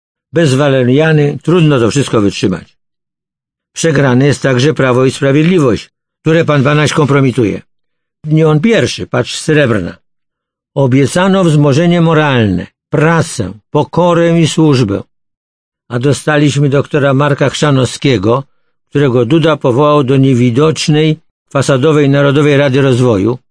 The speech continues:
Szydło mianowała przewodniczącym Komisji Nadzoru Finansowego, a Morawiecki ściągał z Singapuru celem złożenia rezygnacji. No, a teraz Banaś. W oczach prawa jest jeszcze niewinny,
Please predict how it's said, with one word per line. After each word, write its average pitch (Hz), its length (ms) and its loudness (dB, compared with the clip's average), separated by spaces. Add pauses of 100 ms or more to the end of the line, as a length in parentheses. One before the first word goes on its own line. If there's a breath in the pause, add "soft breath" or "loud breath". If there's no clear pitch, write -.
(640)
Szydło 185 360 2
mianowała 147 560 0
przewodniczącym 139 840 0
Komisji 135 500 0
Nadzoru 123 600 0
Finansowego, 123 960 0 (360)
a 143 100 0
Morawiecki 139 720 0
ściągał 147 500 0
z - 40 -4
Singapuru 147 760 0 (300 soft breath)
celem 160 280 0
złożenia 135 400 2
rezygnacji. 120 580 -2 (580)
No, 226 300 2
a 139 100 -2
teraz 139 300 0
Banaś. 101 560 -6 (800)
W 120 80 -2
oczach 151 320 0
prawa 123 440 -2
jest 143 200 0
jeszcze 135 340 0
niewinny, 147 640 0